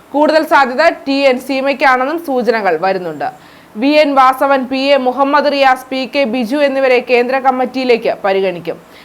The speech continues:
എ കെ ബാലൻ ഒഴിയുന്ന സാഹചര്യത്തിൽ പിന്നോക്ക വിഭാഗം, പാലക്കാട് ജില്ലാ പ്രാതിനിധ്യം എന്നിവ പി കെ ബിജുവിന് അനുകൂലമാകും. പക്ഷേ അവിടെയും മുഹമ്മദ് റിയാസ് ഫാക്ടർ കാര്യങ്ങളെ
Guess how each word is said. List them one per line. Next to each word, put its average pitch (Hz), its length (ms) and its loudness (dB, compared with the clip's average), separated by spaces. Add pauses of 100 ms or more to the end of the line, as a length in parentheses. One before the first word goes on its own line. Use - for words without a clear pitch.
(240)
എ - 20 8 (100)
കെ 330 200 2
ബാലൻ 294 360 4
ഒഴിയുന്ന 302 380 -2
സാഹചര്യത്തിൽ 277 640 0
പിന്നോക്ക 262 380 -2 (100)
വിഭാഗം, 262 480 2
പാലക്കാട് 254 580 2
ജില്ലാ 240 320 2
പ്രാതിനിധ്യം 254 640 0
എന്നിവ 240 220 -2 (180)
പി 233 80 -4 (120)
കെ 233 160 4
ബിജുവിന് 233 380 -6 (100)
അനുകൂലമാകും. 220 680 -2 (400)
പക്ഷേ 240 240 -2 (140)
അവിടെയും 262 440 0
മുഹമ്മദ് 247 520 0
റിയാസ് 262 400 0
ഫാക്ടർ 254 440 0
കാര്യങ്ങളെ 262 560 2